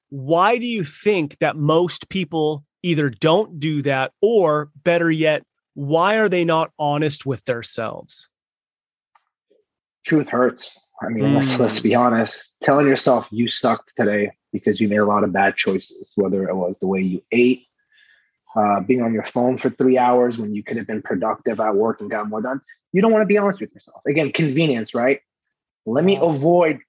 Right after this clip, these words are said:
Speaker 2: the hardships of sitting here and having this conversation with myself.
Speaker 1: Yeah.
Speaker 2: And that's okay if you don't wanna have it. You know, it's maybe not for everyone. But then you can't go complain about where you, you're not in life and the things you don't have and the things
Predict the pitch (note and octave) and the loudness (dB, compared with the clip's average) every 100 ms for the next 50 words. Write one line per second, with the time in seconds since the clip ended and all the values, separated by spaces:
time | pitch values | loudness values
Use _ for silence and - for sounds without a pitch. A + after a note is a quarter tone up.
0 | _ - C3 - D3 D#3 D3+ - - - | _ -4 -2 2 2 2 0 -8 -8 -8
1 | - B2+ - - - _ B2 A#2 - D3 | -6 -6 -8 -16 -16 _ -6 -4 0 2
2 | C#3 C3+ B2 C3 C3 B2 B2 - B2+ A2 | 2 2 2 2 2 0 -2 -2 -2 0
3 | C3+ C3+ A#2 G#2 F#2+ - - - _ _ | 0 0 -2 -4 -8 -8 -10 -10 _ _
4 | _ B2+ C3 B2+ A2 _ _ _ _ _ | _ -6 -4 -6 -8 _ _ _ _ _
5 | _ _ _ _ _ _ _ - E3 G3 | _ _ _ _ _ _ _ 0 2 4
6 | G3+ A3 G#3+ F3 F3+ F3+ E3+ D#3+ C3+ B2+ | 2 2 2 0 0 0 0 0 -2 -4
7 | C3 C3 C#3 - - _ A2 A2+ A#2+ B2+ | -6 -6 -8 -10 -16 _ -10 -6 -4 -4
8 | - B2 B2 B2+ D3 C#3+ D3+ E3+ F3 - | -2 -2 0 0 -4 -2 -2 0 0 0
9 | G3 F#3+ E3+ E3+ D#3 D#3+ D3+ D3+ C#3 - | 0 0 0 -2 -2 -2 2 2 2 -2
10 | _ - D3 D#3 E3 E3+ E3+ C#3+ C#3+ D3+ | _ -12 0 2 4 4 2 0 -4 -4
11 | C#3+ D#3+ D#3+ C#3+ C3+ C3 C#3 C3+ A#2+ D3+ | 2 2 2 0 -2 -2 -6 -16 -12 -8
12 | C#3+ C3+ A2+ D3 D3+ C3+ C3 B2 B2 - | -4 -4 0 0 2 0 0 -2 -6 -4
13 | D3 | -2